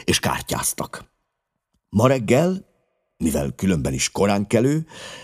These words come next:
elsétált arra felé még reggeli előtt, amikor elhajtott mellette fogatán doktor Richards, aki azon nyomban elújságolta neki, hogy Tredenik várta felé tart, ahová sürgős esethez hívták ki őt.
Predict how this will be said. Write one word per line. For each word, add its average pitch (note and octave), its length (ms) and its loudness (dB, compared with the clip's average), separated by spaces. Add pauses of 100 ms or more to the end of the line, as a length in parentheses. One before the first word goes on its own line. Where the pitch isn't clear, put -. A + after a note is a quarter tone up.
(160)
elsétált D2+ 840 0
arra F2+ 300 4
felé F2+ 440 2
még G2+ 200 4
reggeli D#2 500 2
előtt, A#2+ 380 0
amikor B2 440 4
elhajtott E2+ 520 -2
mellette A2 500 2 (220)
fogatán B2 680 2 (200)
doktor - 320 4
Richards, - 760 2 (360)
aki C3 280 2
azon F3+ 280 6
nyomban C3 400 4
elújságolta E2+ 800 2
neki, D3+ 240 2
hogy C3 200 4
Tredenik D#3 560 4
várta G#2 380 2
felé F2+ 280 2
tart, F#2+ 420 0 (480)
ahová B2+ 420 4
sürgős B2+ 680 2
esethez E2+ 520 0
hívták F2 460 -2
ki - 220 -4
őt. - 340 -8